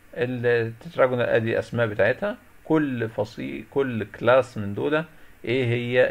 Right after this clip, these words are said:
الاليمنتس اوف سيمتري الموجوده فيه، سواء كان المحاور، سواء كان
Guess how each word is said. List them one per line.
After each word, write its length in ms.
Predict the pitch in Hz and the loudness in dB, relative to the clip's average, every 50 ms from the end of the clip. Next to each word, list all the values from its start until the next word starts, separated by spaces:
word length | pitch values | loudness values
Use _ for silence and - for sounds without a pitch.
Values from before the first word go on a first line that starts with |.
| - - | 0 -4
الاليمنتس 520 | 101 - - 117 120 113 110 107 - - | -4 -2 -2 0 0 0 -2 -4 -6 -10
اوف 100 | 107 110 | -14 -10
سيمتري 380 | - 107 107 117 117 - 123 107 | -6 -4 -4 -4 -4 -4 -6 -6
الموجوده 360 | 104 101 101 110 113 110 104 | -4 -4 -4 -2 -2 -4 -4
فيه، 240 | - - 127 127 123 - - - - - | -4 -6 -8 -8 -10 -12 -16 -20 -20 -14
سواء 540 | - - 107 104 110 113 113 113 107 101 98 - - | -2 2 6 8 8 8 8 6 4 0 -4 0 2
كان 360 | 113 110 110 110 107 110 - - | 4 4 4 2 0 -4 -6 -8
المحاور، 1700 | - 95 95 95 95 92 92 95 92 92 92 92 92 92 101 113 - - 87 80 - 98 104 101 101 - - 120 123 139 147 151 170 - - - - _ - - - _ _ | -8 -8 -6 -6 -4 -2 -2 0 0 0 0 0 -2 -2 -4 -8 -10 -14 -14 -14 -14 -10 -8 -8 -6 -2 2 4 4 4 4 4 0 -4 -8 -20 -20 _ -20 -20 -20 _ _
سواء 420 | - - 104 101 107 104 104 104 101 - | -4 2 4 6 6 6 4 2 -2 -2
كان 340 | - 107 107 107 104 98 | 0 0 0 0 -2 -6